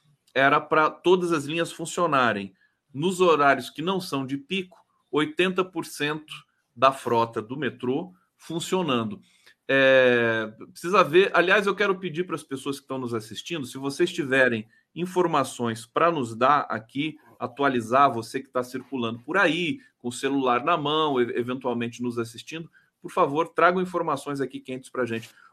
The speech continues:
Ô, Tardelli, é, também o-, um fato que eu queria que você comentasse é o seguinte: Sabesp, C P T M e metrô,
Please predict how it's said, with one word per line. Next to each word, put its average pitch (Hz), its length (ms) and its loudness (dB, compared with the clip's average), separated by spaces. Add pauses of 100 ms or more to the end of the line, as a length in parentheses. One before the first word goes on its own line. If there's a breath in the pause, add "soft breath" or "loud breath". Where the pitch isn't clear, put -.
Ô, 165 80 -4
Tardelli, 190 540 4 (380)
é, 170 260 8 (180)
também 226 400 6
o-, 208 260 -4
um 190 60 -2
fato 202 240 2
que 208 60 -6
eu 202 60 -4
queria 190 160 2
que 190 60 -12
você 190 60 0
comentasse 180 440 -2
é - 20 -10
o 185 40 -10
seguinte: 151 380 -10 (140)
Sabesp, 214 720 4 (260)
C - 160 -4
P 233 160 -2
T 226 140 -2
M 220 480 0
e 214 80 -6
metrô, 185 600 0